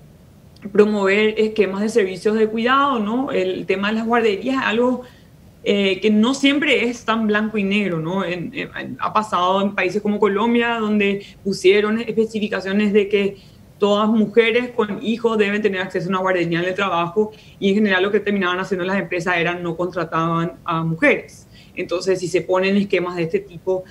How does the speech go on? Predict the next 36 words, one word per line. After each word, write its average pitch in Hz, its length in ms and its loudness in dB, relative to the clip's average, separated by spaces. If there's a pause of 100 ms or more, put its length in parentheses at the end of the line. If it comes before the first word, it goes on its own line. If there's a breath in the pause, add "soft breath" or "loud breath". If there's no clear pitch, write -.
(140 loud breath)
deberían 180 500 0
ser 180 400 0 (220 loud breath)
para 190 300 0
todo 247 280 2
tipo 175 240 -8
de 180 60 -6
familia, 170 520 0
o 165 60 -6
sea, 160 320 -6
hombre 190 460 0
o 175 60 -6
mujer, 185 520 -2 (100)
¿no? 190 360 -2 (580 loud breath)
Después 262 300 2
también 277 280 0
está 269 140 -2
en 247 80 0
el 254 140 -2
tema 220 320 0
de 247 60 2
impulso 214 360 0
de 233 60 4
nuevas 190 240 -2
oportunidades 214 580 0
y 208 40 -4
capacidades, 220 680 -2
o 220 80 -4
sea, 202 220 -2
ayudar 196 380 -2
a - 20 -4
la 214 100 0
mujer 220 340 0
también 196 240 -4
a 185 40 -2
diversificar. 202 1000 0
Eh, 175 380 -2